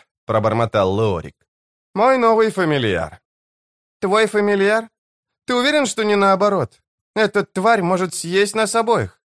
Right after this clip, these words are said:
"Наблюдательно. Она права, друг Леорик. Жалко. Буду ходить в развалочку. Увы. Оцепенела,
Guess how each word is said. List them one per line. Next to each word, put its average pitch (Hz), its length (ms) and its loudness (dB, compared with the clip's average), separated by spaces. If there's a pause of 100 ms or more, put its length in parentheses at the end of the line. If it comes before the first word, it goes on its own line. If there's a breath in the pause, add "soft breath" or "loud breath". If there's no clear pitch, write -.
(680)
"Наблюдательно. 117 1200 0 (540)
Она 95 420 0
права, 120 720 0
друг 87 400 -6
Леорик. 87 480 -2 (560)
Жалко. 104 600 0 (360)
Буду 160 380 0
ходить 175 400 -2
в 165 80 -4
развалочку. 143 880 -2 (480)
Увы. 95 560 -4 (400)
Оцепенела, 113 1000 0